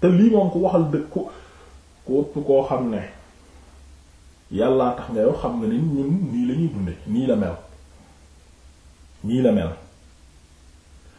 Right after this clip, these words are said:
Man mi nga xamante ne dama yor sama oto, sama njaganjaay, wala Tata, wala li nga xam ne mooy ab Kalando,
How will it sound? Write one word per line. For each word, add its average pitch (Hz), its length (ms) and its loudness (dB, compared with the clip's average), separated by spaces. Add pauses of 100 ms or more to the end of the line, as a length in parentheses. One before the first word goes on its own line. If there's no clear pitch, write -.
(240)
Man 190 360 4
mi 202 80 6
nga 233 120 6
xamante 220 460 2
ne 175 120 6
dama 180 440 2 (420)
yor 156 240 2
sama 151 240 2 (100)
oto, 113 320 0 (2000)
sama 123 180 2 (500)
njaganjaay, 110 520 0 (1500)
wala 120 240 0
Tata, 123 500 -2 (1200)
wala 120 380 4
li 123 120 2
nga 143 120 4
xam 135 220 -2
ne 131 80 0
mooy 127 180 2
ab 127 160 0
Kalando, 127 580 0